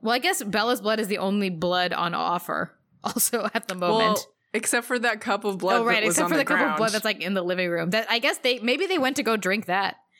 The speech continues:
Speaker 2: That's
Speaker 1: Um,
Speaker 2: possible.
Speaker 1: and so all you see is that he's, like, biting,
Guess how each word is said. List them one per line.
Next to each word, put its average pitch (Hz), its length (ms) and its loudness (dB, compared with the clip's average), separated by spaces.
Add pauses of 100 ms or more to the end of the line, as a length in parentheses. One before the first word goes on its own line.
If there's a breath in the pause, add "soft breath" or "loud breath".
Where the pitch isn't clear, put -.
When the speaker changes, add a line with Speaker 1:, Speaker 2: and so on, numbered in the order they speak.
(320 loud breath)
Speaker 2:
That's 208 240 2
Speaker 1:
Um, 180 80 0
Speaker 2:
possible. 175 360 -6 (320 loud breath)
Speaker 1:
and 220 120 -2
so 254 100 0
all 247 120 2
you 320 140 2
see 269 220 0
is 247 80 0
that 208 200 0
he's, 226 220 -4
like, 180 260 0
biting, 262 800 0